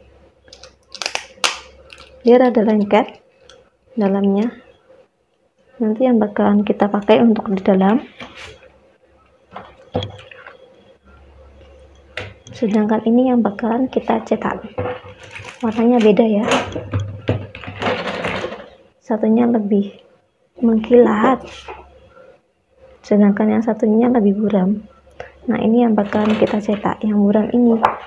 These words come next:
tapi dengan permukaan yang lebih halus. Oke, teman-teman, di sini sudah saya buka Corelnya. Sekarang kita buat.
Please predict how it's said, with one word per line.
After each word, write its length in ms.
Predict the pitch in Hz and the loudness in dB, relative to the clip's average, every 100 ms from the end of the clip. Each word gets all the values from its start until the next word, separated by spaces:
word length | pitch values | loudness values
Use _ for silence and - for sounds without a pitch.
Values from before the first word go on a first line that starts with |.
| - - - - | -18 -16 -14 -8
tapi 560 | - 208 208 294 311 320 - - | -4 -4 0 2 2 0 -6 -4
dengan 640 | 196 208 208 202 202 202 | 0 2 2 2 0 -2
permukaan 720 | - 208 202 202 - - 262 262 | -4 0 0 0 -2 0 0 2
yang 240 | 240 262 - - _ _ - - - - - - - - - _ - - - - - - - - | 0 0 -4 -20 _ _ -20 -18 -18 -20 -20 -20 -20 -20 -20 _ -18 -14 -14 -14 -18 -10 -4 -2
lebih 320 | 226 233 202 208 | 2 4 4 2
halus. 560 | 214 214 208 - - - - - - - - - - - - - - - - 226 | 2 2 -2 -6 -18 -20 -20 -20 -20 -20 -20 -20 -20 -16 -14 -14 -16 -18 -8 -4
Oke, 160 | 226 | -2
teman-teman, 720 | 226 220 208 208 202 214 277 | 0 0 0 2 2 2 0
di 80 | 285 | -2
sini 240 | 233 226 226 | 0 2 2
sudah 240 | 233 214 208 | 4 2 2
saya 320 | 214 208 208 | 0 0 0
buka 560 | 208 208 208 - 214 208 | -2 -4 -6 -4 -4 -2
Corelnya. 640 | 214 208 202 202 202 214 - - - - _ _ | 0 2 4 2 2 0 -2 -10 -20 -20 _ _
Sekarang 640 | - 233 226 208 214 214 214 | -6 -2 2 2 2 2 0
kita 720 | 220 214 - - 208 202 202 - - - - _ - - - _ _ _ _ | 0 -4 -4 -2 0 0 -2 -8 -20 -20 -20 _ -20 -20 -20 _ _ _ _
buat. 320 | 185 208 254 | 2 4 4